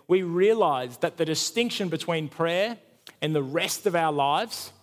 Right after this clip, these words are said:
particularly our conscious thought, is often quite subtle. It's just not asking us to pray for something. This is a far higher level of communion with God. It's the quiet moment before you go to bed.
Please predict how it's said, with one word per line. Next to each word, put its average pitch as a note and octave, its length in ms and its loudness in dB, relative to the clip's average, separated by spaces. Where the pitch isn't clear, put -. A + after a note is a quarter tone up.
particularly F#3 440 0
our D3 100 -2
conscious D#3+ 440 -4
thought, E3+ 380 0
is D#3 100 -2
often D#3 360 0
quite C#3 360 0
subtle. B2 360 0
It's F3 100 -8
just B3 180 0
not F#3+ 160 2
asking F3 380 0
us D3+ 80 -4
to D3+ 100 -6
pray F3 320 2
for D3+ 240 -2
something. G3+ 640 0
This - 160 -6
is F#3+ 100 -8
a D#3 60 2
far D#3 420 0
higher C#3 340 0
level B2 440 -4
of D3 160 -4
communion C#3 600 -2
with C3 240 0
God. A#2 300 -2
It's - 120 -8
the D3 100 0
quiet E3+ 480 0
moment D#3 380 -2
before D#3+ 360 -2
you D3 140 -2
go C#3 220 0
to C#3 100 -6
bed. A#2+ 320 -2